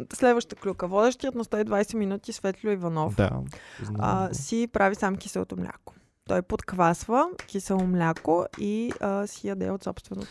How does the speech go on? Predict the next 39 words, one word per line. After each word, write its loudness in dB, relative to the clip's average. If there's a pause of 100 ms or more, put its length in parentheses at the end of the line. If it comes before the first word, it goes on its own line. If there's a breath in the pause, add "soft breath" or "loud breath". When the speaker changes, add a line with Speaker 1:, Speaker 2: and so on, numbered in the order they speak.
Speaker 1:
кисело -8
мляко. -10 (160)
Speaker 2:
А 6
откъде 6
си 0
купува 2
прясното? 2
От -2
човек 2
с -8
крава 6
или 4
си -6
купува 6
прясно 4
мляко, 6
бере? 10 (140)
<laughs> 8
Просто 8
си 2
го 10
про-, 2 (420 loud breath)
Speaker 1:
Ами, -2
не 0
е 2
Speaker 2:
подквасва. 2
Speaker 1:
уточнено 2
в -6
статията. -10
Speaker 2:
Аха. 6
Speaker 1:
Не 4
мога 0
да 4
ти -2
Speaker 2:
Другия 10
Speaker 1:
кажа. 8
Speaker 2:
път, 8
пи 2
човек, 6